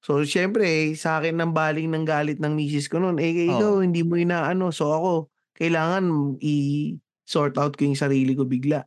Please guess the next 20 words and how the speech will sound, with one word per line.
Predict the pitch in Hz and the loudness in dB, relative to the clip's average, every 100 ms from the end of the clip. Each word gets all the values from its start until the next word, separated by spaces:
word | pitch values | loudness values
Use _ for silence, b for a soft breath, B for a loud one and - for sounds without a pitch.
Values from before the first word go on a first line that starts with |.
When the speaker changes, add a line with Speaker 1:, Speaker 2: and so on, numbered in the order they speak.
| _ | _
Speaker 2:
Hmm. | 147 117 95 101 113 - _ _ _ | -12 -12 -12 -16 -20 -20 _ _ _
Speaker 1:
Yun, | 147 151 123 131 | 0 2 0 0
yun | 139 165 160 | -2 0 -2
yung | 147 143 139 131 131 | 0 0 0 -2 -4
sa | 110 107 | -4 -4
akin. | 117 107 110 131 _ _ - | -4 -6 -8 -12 _ _ -12
Speaker 2:
Actually, | 202 285 294 233 185 | -8 -6 -6 -8 -6
ganyan | 180 233 240 | -2 0 0
din | 254 262 | -2 -2
yan, | 240 | 0
eh. | 233 | 0
Buti | 143 151 220 233 | 0 -2 -2 0
na-mention | 226 196 196 175 | 0 0 -2 -2
mo | |
yan. | 120 92 107 | -2 -2 -2
Ganyan | 165 208 | -2 -2
din | 208 226 226 | -2 -2 -2
yung | 220 214 208 | -2 -2 -2
ano, | 202 | -2
eh. | 190 120 | -2 -4